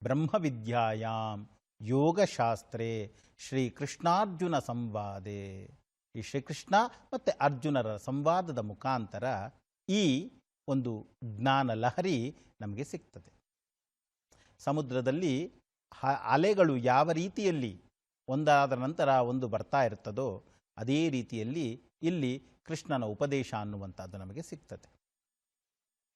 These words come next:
ಆರಂಭದಲ್ಲಿ ಅರ್ಜುನ ವಿಷಾದ ಯೋಗ ಮೊದಲನೇ ಅಧ್ಯಾಯವಾದರೆ, ಎರಡನೇ ಅಧ್ಯಾಯ ಸಾಂಖ್ಯ ಯೋಗ,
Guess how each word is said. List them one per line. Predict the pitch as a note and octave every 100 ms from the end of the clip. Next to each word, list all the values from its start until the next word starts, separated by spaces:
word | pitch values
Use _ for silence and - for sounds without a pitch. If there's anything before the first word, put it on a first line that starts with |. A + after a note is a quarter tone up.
| _ _ -
ಆರಂಭದಲ್ಲಿ | G3 A3 F3+ D#3+ D3+
ಅರ್ಜುನ | D3 C#3+ C#3 E3+
ವಿಷಾದ | C3+ A#2 D#3 E3
ಯೋಗ | C#3+ C3 B2
ಮೊದಲನೇ | A#2 A#2 A#2+ C3 C3 A#2+
ಅಧ್ಯಾಯವಾದರೆ, | G#2+ G2+ A2+ A2 G2+ G2 A#2+ D3+ F2 - _ _ _ _
ಎರಡನೇ | B2+ C#3 D3 C#3
ಅಧ್ಯಾಯ | A2+ G#2 G#2+ A#2 C3+ D3+ G#2 - _ _
ಸಾಂಖ್ಯ | - C#3 C3+ C#3+ - C#3
ಯೋಗ, | G2+ F#2+